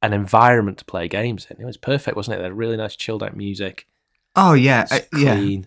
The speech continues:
Speaker 1: food and coffee on the go.
Speaker 2: Yeah, I'd, I'd heartily recommend it. Um, like I said, the, the caveat I would have really is, is almost make a decision with your group. What are you going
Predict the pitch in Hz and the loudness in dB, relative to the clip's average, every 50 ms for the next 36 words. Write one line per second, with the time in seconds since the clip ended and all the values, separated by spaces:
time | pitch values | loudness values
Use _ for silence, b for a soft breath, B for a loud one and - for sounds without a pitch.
0 | _ _ _ _ _ _ _ _ _ _ - - 110 107 104 101 98 - - - | _ _ _ _ _ _ _ _ _ _ -8 -4 -4 -2 -2 -4 -6 -6 -6 -6
1 | 98 - - 98 95 95 95 92 87 - 92 92 95 92 90 - _ - 135 147 | -6 -6 -6 -8 -8 -6 -8 -8 -8 -6 -6 -6 -6 -8 -10 -12 _ -2 2 4
2 | 175 160 - 151 139 - - - 135 135 - - - - 185 175 - - 147 143 | 4 4 4 4 2 2 0 2 0 0 0 0 0 4 4 4 4 4 2 2
3 | 135 127 - - 127 113 113 107 95 90 - - - 120 120 123 120 117 - - | 2 0 -2 -2 -2 0 0 0 0 -2 -4 -6 -4 0 0 2 2 0 0 2
4 | 151 170 156 - - 135 120 123 139 139 143 143 143 - 208 190 170 147 107 - | 2 2 4 4 2 2 2 2 0 0 0 0 2 2 4 4 4 4 4 4
5 | 123 127 117 107 - 113 107 104 - - 120 110 104 107 110 - - 127 120 113 | 2 2 0 0 0 0 0 0 0 0 0 0 2 0 0 0 0 0 0 0
6 | - b b b b b b b b b b b b b b b _ _ _ _ | -2 b b b b b b b b b b b b b b b _ _ _ _
7 | - 139 131 147 147 156 143 139 123 117 - - 139 135 139 139 - 113 - 117 | 0 2 4 6 6 6 6 6 6 4 4 6 6 6 4 4 0 -2 0 0
8 | - - 135 107 117 113 110 101 107 113 104 98 95 104 101 101 - 104 113 127 | 0 2 4 4 4 4 4 4 4 2 2 2 2 2 2 2 2 0 -2 -2
9 | 135 131 131 135 127 - - - 123 117 110 - 117 110 110 107 101 98 | 2 4 4 4 4 2 2 2 2 2 2 2 2 2 2 2 2 0